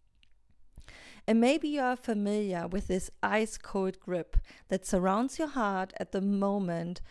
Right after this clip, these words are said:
when a hope or a dream comes to an end. Or maybe you just know this darkness that clouds your vision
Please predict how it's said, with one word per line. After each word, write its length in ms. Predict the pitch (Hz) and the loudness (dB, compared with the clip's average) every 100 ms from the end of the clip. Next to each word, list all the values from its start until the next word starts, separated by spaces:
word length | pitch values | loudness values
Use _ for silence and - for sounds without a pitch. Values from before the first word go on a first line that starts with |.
| - - | -6 2
when 180 | 185 | 4
a 80 | 185 | 4
hope 560 | 175 - 214 226 240 - | 0 2 6 6 4 -2
or 200 | - 180 | -2 0
a 100 | 180 | 0
dream 340 | 160 180 185 | 0 2 2
comes 300 | 185 175 170 - | 0 -6 -8 -6
to 120 | 175 | -6
an 100 | 160 | -4
end. 380 | 160 165 170 - - - - - - | -4 -4 -2 -4 -6 -20 -20 -18 4
Or 140 | 202 | 6
maybe 400 | 208 220 240 233 - | 8 8 6 0 -2
you 160 | 214 | -2
just 280 | 214 233 - | 4 4 4
know 140 | 214 214 | 2 4
this 240 | 220 - | 4 2
darkness 880 | - 196 214 - 208 175 165 - - - - | 4 6 4 2 -2 -2 -4 -10 -16 -10 2
that 360 | 180 175 - - - | 2 2 -4 -20 -2
clouds 460 | - 190 185 - 190 | 6 10 10 8 2
your 80 | |
vision 520 | 165 202 196 185 170 | 8 10 10 6 -2